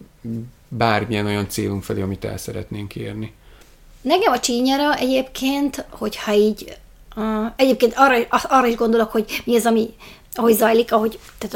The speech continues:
Speaker 2: ami, ami természetesen jön belőle. Ugye a sen nyarával már megjön az, hogy szívesen megyek a természetbe, szívesen, ö, töltök időt a természetben. Én szeretek ugye itthon lenni jó ínként, ugye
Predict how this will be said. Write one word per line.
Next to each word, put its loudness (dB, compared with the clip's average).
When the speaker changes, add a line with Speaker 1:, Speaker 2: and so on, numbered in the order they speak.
Speaker 2:
ami, 2
ami 0
természetesen 4
jön 4
belőle. 8
Ugye 8
a 4
sen 2
nyarával 6
már 6
megjön 6
az, 2
hogy 2
szívesen 2
megyek 2
a -2
természetbe, 2
szívesen, 2
ö, 4
töltök 2
időt 4
a -4
természetben. 2
Én 2
szeretek 0
ugye 0
itthon -6
lenni -4
jó -2
ínként, -2
ugye -6